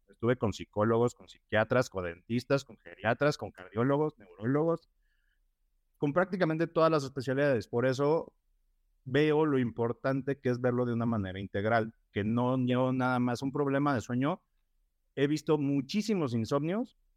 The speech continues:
que empezaron con algo respiratorio, y algo respiratorio desde chiquitos,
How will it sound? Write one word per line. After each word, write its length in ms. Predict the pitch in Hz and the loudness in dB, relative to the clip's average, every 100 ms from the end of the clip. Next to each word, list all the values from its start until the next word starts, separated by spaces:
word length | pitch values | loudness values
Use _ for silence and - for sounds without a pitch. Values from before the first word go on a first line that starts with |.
| _ | _
que 80 | 139 | 0
empezaron 560 | 131 135 127 151 151 156 | 0 0 0 0 -2 0
con 180 | 120 | 0
algo 260 | 120 127 127 | 0 2 0
respiratorio, 640 | 113 - 95 87 - 98 - _ - | 0 -4 -6 -6 -4 -6 -6 _ -4
y 100 | 110 | 2
algo 200 | 147 202 | 2 4
respiratorio 720 | 180 143 131 110 127 147 151 | 2 2 2 0 2 2 2
desde 360 | 117 101 101 - | 2 0 -2 -4
chiquitos, 560 | - - 127 - - | -10 -8 -10 -8 -14